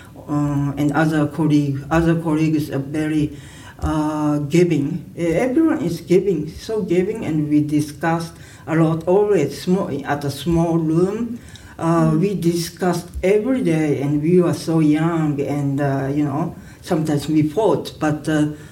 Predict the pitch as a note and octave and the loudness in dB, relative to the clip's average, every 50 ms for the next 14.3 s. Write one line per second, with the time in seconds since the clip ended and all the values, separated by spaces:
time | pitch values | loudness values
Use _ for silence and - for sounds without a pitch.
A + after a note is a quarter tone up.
0 | - - - - - - - - - - - - - - F3 F3 E3+ E3+ E3+ E3+ | -20 -20 -20 -20 -20 -20 -20 -20 -20 -18 -16 -12 -6 -2 0 2 2 2 2 2
1 | E3+ E3+ E3 E3+ F3 F3 F#3+ A3 B3+ - C#4+ D4 C#4 C4 A#3 G3+ F#3+ F3 D#3+ E3 | 2 2 2 2 0 0 0 0 2 2 4 4 4 4 4 2 2 2 2 2
2 | E3 - - - - - - E3+ D#3+ D#3+ - - - G3 G3 G3 F#3+ - F#3+ E3+ | 0 -2 -6 -14 -10 -4 -2 -2 0 -2 -4 -6 -2 0 0 0 0 0 0 0
3 | D3+ C#3+ - - A#2+ - - - - - - - - E3 D#3 E3 E3+ F3+ F3+ - | 2 0 0 -4 -8 -12 -14 -16 -20 -16 -8 -4 -2 0 2 4 4 2 0 -4
4 | - - - E3+ E3 C3+ - - - - - - - - - - - - F#3+ E3+ | -6 -2 0 2 2 2 0 -4 -8 -14 -18 -20 -20 -20 -20 -16 -2 0 0 0
5 | D#3+ D#3 D#3 D#3 D#3 D3+ D3 C#3+ D3 D3 D3 D3+ D#3 D#3 - - - - - - | 2 0 0 0 2 2 2 2 2 2 0 0 -2 -6 -10 -14 -20 -20 -20 -20
6 | - - - - - - - - C#3+ C#3+ C#3+ D3 C#3+ C#3+ C#3 C#3+ C#3 C#3 C3+ - | -20 -20 -20 -20 -20 -20 -12 -6 -4 -2 -2 0 0 0 0 0 0 -2 -2 0
7 | E3+ E3+ E3+ F#3+ G#3 G3+ F3 B2 - - A#2+ C#3 F3 - - - - - - - | 0 2 2 2 2 2 0 -2 -4 -6 -6 -6 -6 -8 -10 -14 -18 -20 -20 -20
8 | - - - - - - - - - - - - - D4 C#4 C#4 C#4 - - B3 | -20 -20 -20 -20 -20 -20 -20 -20 -20 -20 -8 -4 0 2 4 4 4 4 4 6
9 | B3 B3 B3 A#3+ B3 B3 B3 B3 A#3+ A#3+ A#3+ A#3+ A#3 A#3 A#3 A#3 A#3 A3+ A#3 A#3 | 6 4 4 2 0 0 -2 0 0 0 2 2 0 0 -2 -2 -4 -4 -4 -4
10 | A#3 A3+ A3+ A3+ A3 G3 F#3 F#3+ G3 G#3+ A3 G#3+ - D#3+ E3+ - - - - - | -4 -4 -4 -4 -4 -2 0 2 4 4 4 4 2 0 -2 -4 -6 -8 -10 -6
11 | - D3+ D3 D3+ - - - - - - - - D3 D3+ D3+ D3+ D3 C#3 C3 - | -2 0 0 0 0 -2 -6 -10 -14 -14 -6 -2 0 2 2 2 2 0 0 2
12 | C#3+ D3+ D3+ C#3+ C#3+ C#3+ C#3 C3+ C#3 - - - B2+ C3+ C3+ C3+ C3 D#3+ D#3 A#2+ | 2 2 2 2 2 0 0 0 -4 -8 -8 -4 -2 -2 -2 0 0 0 2 2
13 | G2+ G2 - - - - - - - F#3+ G3 F#3+ C#4+ A#3+ A#3 A#3+ A#3+ B3 B3 B3 | 0 0 -4 -8 -12 -14 -12 -2 0 2 2 2 2 0 0 0 -2 -2 -2 -2
14 | B3 B3+ B3+ B3+ B3+ | -4 -4 -4 -6 -8